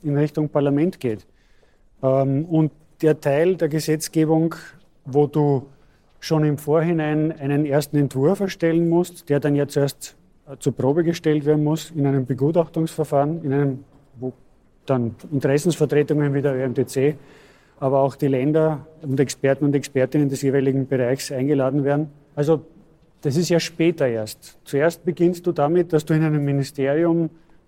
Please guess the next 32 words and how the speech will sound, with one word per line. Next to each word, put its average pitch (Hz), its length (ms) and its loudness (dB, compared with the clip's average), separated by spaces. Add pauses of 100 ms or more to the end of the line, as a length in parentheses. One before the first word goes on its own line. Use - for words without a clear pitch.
Beamten 143 380 -2
und 156 100 -2
Beamtinnen 139 480 -2
beauftragst, 151 840 -2
von 147 180 -4
Seiten 139 520 -2 (320)
des 123 120 -16
Ministers 135 760 -4
üblicherweise, 151 680 -2 (580)
und 147 180 0
sagst, 143 320 -2 (280)
wir 139 160 0
haben 135 100 -2
folgendes 135 420 0
Vorhaben, 170 500 0
wir 147 120 -2
haben 135 140 -2
das 127 180 -6
Ziel, 190 420 0 (540)
erstellt 151 420 -4
mir 160 140 2
einen 147 120 0
Vorschlag, 160 580 -2
und 151 260 -4
die 156 60 0
beginnen, 165 540 0
eine 147 180 -2
Gruppe 151 320 0
zusammenzustellen, 151 800 -2
eine 139 180 -2
Arbeitsgruppe 151 580 -2 (540)
aus 135 260 -4